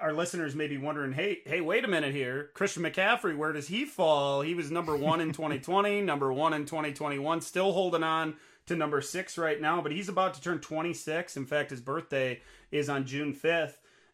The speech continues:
Speaker 1: And since twenty fourteen, only three running backs have been top twelve that were older than C M C is right now. Melvin Gordon in twenty nineteen, Le'Veon Bell in twenty eighteen, and David Johnson in twenty eighteen, all very early in their twenty-sixes,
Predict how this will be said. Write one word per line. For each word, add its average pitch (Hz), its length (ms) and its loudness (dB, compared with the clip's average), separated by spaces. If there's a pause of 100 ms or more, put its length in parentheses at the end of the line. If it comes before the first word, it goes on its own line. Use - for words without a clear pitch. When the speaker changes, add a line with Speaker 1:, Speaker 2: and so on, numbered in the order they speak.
(100)
Speaker 1:
And 156 200 0
since 202 260 -2
twenty 202 340 -2
fourteen, 185 480 -2
only 156 220 -2
three 160 380 -6
running 160 320 -2
backs 127 320 -4
have 131 100 -6
been 123 140 -4
top 131 320 -4
twelve 143 420 -2
that 139 180 -2
were 127 300 -2
older 147 340 2
than 117 200 -6
C 131 200 -6
M 117 120 -4
C 131 260 -6
is 98 220 -10
right 127 360 -6
now. 147 420 -2 (260)
Melvin 165 300 0
Gordon 170 280 0
in 160 100 -2
twenty 147 260 -6
nineteen, 170 580 -4
Le'Veon 147 440 -4
Bell 151 200 0
in 135 80 -4
twenty 135 360 -6
eighteen, 170 380 -4
and 120 180 -8
David 131 300 -6
Johnson 151 460 -6
in 110 80 -8
twenty 117 340 -8
eighteen, 123 400 -8 (260)
all 180 460 4
very 180 480 0
early 156 460 0
in 127 100 -4
their 123 160 -8
twenty-sixes, 135 1040 -8